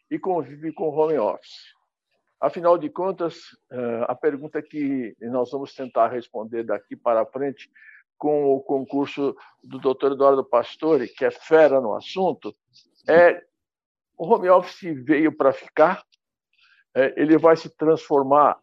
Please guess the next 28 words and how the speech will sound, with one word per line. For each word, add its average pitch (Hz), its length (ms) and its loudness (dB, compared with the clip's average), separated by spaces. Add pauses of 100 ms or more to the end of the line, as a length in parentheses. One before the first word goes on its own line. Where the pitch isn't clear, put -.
(140)
ah, 120 380 4
num 143 160 -2
mecanismo 143 880 -2
efetivo 151 800 -8
e - 20 -8
permanente, 139 880 0 (400)
eh, 127 460 6
do 147 140 4
trabalho 135 440 4
no 127 120 -2
futuro? 143 600 0 (960)
Quais 180 180 4
são 196 140 0
as 180 140 4
implicações 175 1120 0 (400)
que - 60 -4
o 147 80 0
home 147 300 0
office 131 360 2
traz? 143 540 0 (460)
Ah, 135 560 2
a 151 40 0
questão 175 440 0
do 156 240 2
sigilo 156 1000 -4 (340)
das 143 200 -2
comunicações, 143 1300 -6 (420)
eh, 120 160 -2